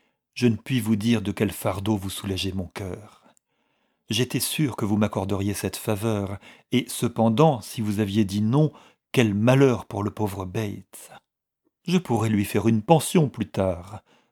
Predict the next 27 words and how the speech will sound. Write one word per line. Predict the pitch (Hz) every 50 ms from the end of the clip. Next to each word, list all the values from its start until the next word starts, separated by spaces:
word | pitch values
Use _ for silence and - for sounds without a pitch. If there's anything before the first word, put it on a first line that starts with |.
| _
mais | - 120 120 123 123 - _
pour | - - 101 107
le | 107 104
moment, | 101 107 104 101 113 135 143 135 110 101
je | 101 104
n'ai | 107 104 117 127
rien, | 127 - 127 131 139 135 123 104 - _ _ _ -
ou | -
peu | 110 - - 117
s'en | 101 - - 98
faut. | 98 - - - 107 92 92 95 - - _ _ _ _ _ _ _ _ _ _ _ _ _ _ _ _
Et | - 120
maintenant, | 117 120 117 - - 131 135 143 139 135
bonne | 139 120 104 131 131 127 120 117
nuit, | 113 113 110 107 95 - _ _ _ _
je | - 101 104
me | 110 110 107
sauve, | 98 - - - 120 113 98 87 87 95 - - _ _ _ _
il | - - 120 107
faut | - - 117 107
que | - 110
je | 95 87 101
rentre | 92 104 117 123 117 - -
aussi | 98 - -
vite | 98 98 98 -
que | - -
possible. » « | - - 101 - - - 92 82 85 - _ _ - _